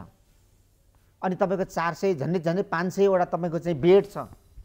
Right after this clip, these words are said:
तपाईँको धर्मशालाको बेड छ,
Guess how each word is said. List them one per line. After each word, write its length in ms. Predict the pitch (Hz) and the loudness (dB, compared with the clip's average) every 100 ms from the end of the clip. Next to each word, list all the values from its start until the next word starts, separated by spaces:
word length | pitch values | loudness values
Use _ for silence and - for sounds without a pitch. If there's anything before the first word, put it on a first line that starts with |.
| _ _ _ _ _ _ _ _ _ _ - - _ - | _ _ _ _ _ _ _ _ _ _ -20 -20 _ -12
तपाईँको 240 | 131 135 | -8 -6
धर्मशालाको 580 | 123 135 156 156 147 139 | -6 -2 -2 0 0 0
बेड 260 | 131 185 190 | 2 4 2
छ, 60 | - | -2